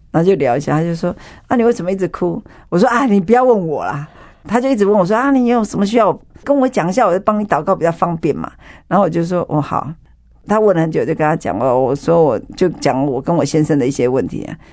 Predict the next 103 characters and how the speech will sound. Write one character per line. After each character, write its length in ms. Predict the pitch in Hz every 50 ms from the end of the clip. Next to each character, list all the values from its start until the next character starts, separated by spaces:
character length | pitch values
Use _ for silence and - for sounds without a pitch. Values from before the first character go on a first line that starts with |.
| - _
结 120 | - 175
果 60 | 196
你 80 | 190 170
知 60 | 180
道 60 | 180
那 100 | 185 196
姐 160 | 180 - 151 -
妹 160 | 156 170 160
就 100 | 160 151
送 300 | 151 - - 170 131 107
我， 100 | - - -
他 120 | - 175 165
就 80 | 165
说 100 | 165 185 -
：“啊， 140 | - 180 -
等 160 | - 131 139
一 20 |
下 140 | 175 208 156
我 40 | 143
送 220 | - - 175 151
你 60 | 113
一 20 | 127
个 120 | - 143
礼 160 | 113 85 92
物。” 40 | 151
我 60 | 139
说 100 | - 247 277 311
：“哦， 20 | -
不， 80 | - 190
你 140 | 156 151 135
千 180 | - - 185
万 100 | 180 170
不 80 | - 170
要 60 | 156
送 160 | 151 123 117
我 60 | 104
礼 140 | - - - 65
物。” 120 | 55 - - - - - - - - -
然 100 | 160 180
后 60 | 196
他 60 | 208 202
就 60 | 202
说 120 | 220 214 208 - - -
：“我 100 | - 196
等 100 | 233 269
一 40 | 240
下 60 | 254
送 140 | - 269 226
你 100 | 185 185
一 40 | 190
本 140 | 190 175 160
礼 80 | 127
物。” 60 | 82 170
我 80 | 202 294
说 80 | 403 403
：“不 120 | - 302
要， 100 | 339 311
不 60 | 285
要， 40 | 262
不 60 | 240
要。” 60 | 220
他 80 | 214 226
就 100 | 233 233
去 140 | 226 - 226
买 120 | 202 131
了 80 | 131 151
一 60 | 170
本 180 | 165 - - -
书 200 | - - 160 156
送 280 | 160 - 175 - 135
我。 100 | - - - - - - - - _ _ _ _ _ _ - -
到 140 | - 233 202
晚 180 | 165 156 156
上 160 | 170 202 170
回 140 | 156 151 139
去 160 | 139 - 160
的 40 | 156
时 80 | - 147
候， 60 | 139
我 80 | 107 -
就 140 | - 156
实 160 | 135 107 65 - - _ - - _ - - - -
在 120 | - 185 214
太 160 | - 240 202
无 220 | - 127 131 143
聊 240 | 147 110 73 71 -
了， 120 | - - - - - _
就 100 | - -
把 140 | 165 - 127
那 100 | 127 160
个 80 | 165 151
书 160 | - - 156
拿 160 | 156 120 101
起 120 | - - -
来 60 | - -
看。 140 | - - - - _ _ _ _ _ _ _ _ _ _ _
他 120 | - 202 202
送 240 | 196 - 180 170
的 80 | 156 165
那 60 | 170
本 120 | 147 117 127
书 240 | - 151 147 139 139
叫 180 | - 160 160